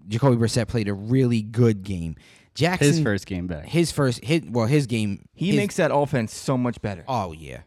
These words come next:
Speaker 1: Oh, yeah. I still think they need T Y Hilton to be elite.
Speaker 3: I don't think they really need him.
Speaker 1: I
Speaker 3: 'Cause
Speaker 1: do. I do.
Speaker 3: Brissett, Brissett, he, he spreads the ball around to everyone.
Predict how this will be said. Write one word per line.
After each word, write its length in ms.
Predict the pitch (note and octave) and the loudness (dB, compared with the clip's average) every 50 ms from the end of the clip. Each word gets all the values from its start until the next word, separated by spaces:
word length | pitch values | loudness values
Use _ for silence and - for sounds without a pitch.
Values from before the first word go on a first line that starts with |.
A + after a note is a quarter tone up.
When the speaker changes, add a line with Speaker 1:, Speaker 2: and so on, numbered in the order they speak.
| _ _ _ _ _ _ - | _ _ _ _ _ _ -6
Speaker 1:
Oh, 160 | C3 A#2 F#2+ | -4 -2 -2
yeah. 160 | F2 E2 D#2 - - - - - - | -4 -6 -8 -12 -16 -20 -20 -8 -4
I 100 | B2+ C3 | -2 -2
still 260 | - - - G3+ F3 | 2 4 4 4 6
think 240 | - F3+ E3+ D3+ - | 4 2 2 2 2
they 140 | D3+ C#3+ C#3 | 0 0 0
need 400 | C3+ C#3 C3+ C3 B2 A#2+ G#2 G2 _ _ _ _ _ _ _ _ - | 0 0 0 0 0 -2 -4 -6 _ _ _ _ _ _ _ _ -6
T 180 | - - D#3 C#3+ | -2 0 0 2
Y 200 | B2+ B2+ A#2 A2 | 2 2 2 2
Hilton 460 | G#2+ C3 B2 A#2 G2+ G#2 G2+ F2+ F2 - | 2 0 0 0 0 -2 -4 -4 -4 -4
to 100 | - B2 | -4 -2
be 380 | A2 G#2+ A2+ A2+ G#2+ G2+ F2+ - _ _ _ - | -2 0 -2 -2 -2 -2 -4 -8 _ _ _ -6
elite. 400 | A#2 A2 A2 A#2 A2+ F#2 - - - _ _ _ _ _ _ - - - _ _ _ _ - | -6 -4 -4 -4 -6 -6 -8 -14 -20 _ _ _ _ _ _ -20 -20 -20 _ _ _ _ -2
Speaker 3:
I 80 | - | 2
don't 180 | G3+ B3 B3 B3 | 2 2 2 2
think 160 | C4 B3+ G#3+ | 0 0 0
they 100 | A3 G#3+ | 0 0
really 260 | G3+ G#3 A3 G#3+ G#3 | 0 0 0 0 0
need 240 | F#3+ F#3+ A#3 F4+ - | -2 -2 -2 -2 -4
him. 200 | - - - F2 - G2+ | -4 -6 -6 -6 -8 -6
Speaker 1:
I 120 | G#2 G#2 | 0 4
Speaker 3:
'Cause 120 | F3 F3+ D#3+ C2 | 4 4 4 2
Speaker 1:
do. 80 | B1 E2+ - - - | -6 -12 -16 -6 -2
I 40 | - | 0
do. 40 | F3 | 0
Speaker 3:
Brissett, 440 | - - D#3+ A#3+ A#3 D3 G2+ - - - - - | 0 2 0 0 0 -2 -6 -12 -20 -20 -20 -18
Brissett, 600 | C#3+ C3 B2+ C#3 D#3 D3 - - - G#3 G#3 - - _ _ _ _ _ _ _ _ _ _ _ _ _ | -16 -6 -2 -2 -2 -2 -2 -4 -4 -2 -2 -2 -4 _ _ _ _ _ _ _ _ _ _ _ _ _
he, 560 | - - G3+ A3+ C4+ C#4+ - - B2 - - _ - - - | -4 -4 -2 -2 -4 -6 -8 -12 -14 -16 -16 _ -20 -20 -10
he 160 | - - G#3 | -4 -2 -2
spreads 260 | G#3+ - - G#3+ F3+ C3+ | -2 -2 -2 -4 -2 -2
the 80 | C#3 | -4
ball 280 | A#2+ B2 C#3 C#3 C3+ B2 | -2 0 2 2 4 4
around 200 | A#2 A#2+ G#2+ G2+ | 2 0 -2 -2
to 120 | G2 D#2+ | -4 -6
everyone. 380 | G#2+ C#3 B2 A#2 G2 F2+ - | -6 -4 -4 -4 -4 -6 -10